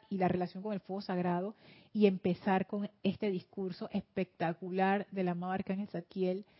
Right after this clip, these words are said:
Vamos a ver por dónde nos va a llevar. Este discurso tiene que ver con la invocación y cómo uno usa el uso práctico del fuego violeta. Así es que eso es lo que vamos a estar estudiando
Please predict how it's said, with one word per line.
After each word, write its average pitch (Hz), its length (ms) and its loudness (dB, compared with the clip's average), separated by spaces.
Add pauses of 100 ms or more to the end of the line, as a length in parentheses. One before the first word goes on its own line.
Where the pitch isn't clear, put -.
(360)
Vamos 214 220 4
a 202 60 2
ver 185 140 2
por 196 120 -2
dónde 196 200 -2
nos 180 140 -4
va 180 80 -2
a 180 40 0
llevar. 196 420 0 (640)
Este 262 240 4
discurso 214 400 -4
tiene 226 220 -2
que 196 100 0
ver 180 160 -2
con 214 120 -8
la 202 60 -2
invocación 170 720 -6 (400)
y - 80 -10
cómo 196 360 -2
uno 196 240 -2
usa 196 260 -4
el 175 80 -4
uso 180 160 -6
práctico 190 420 -2
del 165 100 -6
fuego 170 220 -6
violeta. 165 320 -6
Así 160 120 -10
es - 40 -12
que - 160 -6
eso 202 240 2
es 220 40 -4
lo 202 100 -6
que 185 80 -4
vamos 175 160 -2
a 190 40 2
estar 175 180 -4
estudiando 175 600 -4